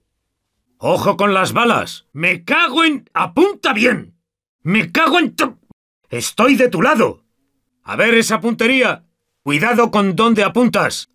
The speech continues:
Apunta mejor. No me dispares. Mira bien a dónde apuntas, joder. Ten cuidado. Apunta bien. No dispares. ¿De qué lado estás, eh?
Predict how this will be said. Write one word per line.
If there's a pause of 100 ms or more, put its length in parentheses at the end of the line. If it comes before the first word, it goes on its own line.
Apunta
mejor. (340)
No
me
dispares. (300)
Mira
bien
a
dónde
apuntas,
joder. (1120)
Ten
cuidado. (300)
Apunta
bien.
No
dispares.
¿De
qué
lado
estás,
eh?